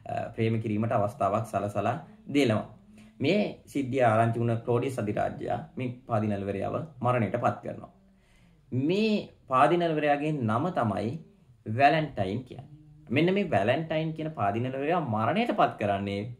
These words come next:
පෙබරවාරි මාසේ දහහතර වෙනිදා. ඊට පස්සේ සියවස් කීපයක් ගියාට පස්සේ රෝමයේ ක්‍රිස්තියානීකරණයත්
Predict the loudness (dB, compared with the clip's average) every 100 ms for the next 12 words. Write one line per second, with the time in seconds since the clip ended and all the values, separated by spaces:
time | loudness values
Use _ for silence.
0 | -18 -8 -4 -2 2 2 2 -2 -6 -8
1 | -8 -8 -6 -2 0 -2 -6 -8 -10 -12
2 | -16 -20 _ _ _ _ _ _ 0 2
3 | 4 2 4 2 2 0 -6 _ _ _
4 | _ _ _ -4 0 0 0 -4 0 0
5 | 2 2 2 4 2 2 -8 -8 _ _
6 | 0 2 4 0 0 -6 -2 0 2 0
7 | -4 -6 -4 -2 -2